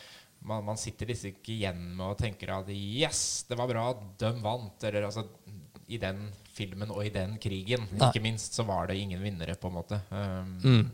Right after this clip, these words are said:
Speaker 1: så den gjorde veldig inntrykk da jeg så den. Nå er det lenge siden jeg har sett den.
Speaker 2: Mm.
Speaker 1: Um, men jeg ville ta den med, for jeg, jeg har et veldig sånn sterkt minne av den, den satt seg litt da
Speaker 2: Mm.
Speaker 1: jeg så den.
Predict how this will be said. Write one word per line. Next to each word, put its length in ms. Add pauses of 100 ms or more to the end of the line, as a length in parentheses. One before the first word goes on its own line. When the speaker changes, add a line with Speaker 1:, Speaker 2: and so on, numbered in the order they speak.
Speaker 1:
så 160
den 220
gjorde 240
veldig 220
inntrykk 420
da 160
jeg 120
så 160
den. 200 (140)
Nå 180
er 140
det 140 (380)
lenge 260
siden 80
jeg 80
har 80
sett 180
den. 140 (360)
Speaker 2:
Mm. 220
Speaker 1:
Um, 320 (100)
men 120
jeg 200
ville 140
ta 200
den 120
med, 160
for 120
jeg, 320
jeg 120
har 240
et 280
veldig 320
sånn 200
sterkt 480
minne 320
av 260
den, 540 (540)
den 180
satt 300
seg 260
litt 320
da 80
Speaker 2:
Mm. 100
Speaker 1:
jeg 540
så 300
den. 120